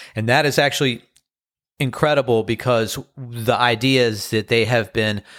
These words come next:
bolstering these canal systems, using, starting to use smart water systems to make sure that the water table is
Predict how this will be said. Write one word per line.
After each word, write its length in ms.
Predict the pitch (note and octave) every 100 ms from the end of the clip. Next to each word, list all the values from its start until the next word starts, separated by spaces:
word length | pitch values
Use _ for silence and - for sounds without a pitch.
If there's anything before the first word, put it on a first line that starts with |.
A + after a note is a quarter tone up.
| - -
bolstering 480 | C3+ D3 C#3 D3+ C3+
these 140 | B2 -
canal 360 | C3 A#2+ A#2
systems, 520 | - B2+ - A#2 A2 A2+
using, 300 | A2 G#2+ G#2+
starting 320 | - A#2+ A2+
to 80 | G#2
use 200 | G#2 -
smart 400 | - B2+ B2+ B2
water 280 | A#2+ A2+
systems 580 | G#2+ A#2+ G#2+ A2+ G#2+ G2+
to 240 | - B2+ G#2+
make 160 | A2+
sure 160 | - A2+
that 80 | F#2+
the 100 | F#2+
water 360 | G#2 A#2 A#2
table 400 | - G#2+ G2+ G#2
is 400 | - G#2 F#2+ -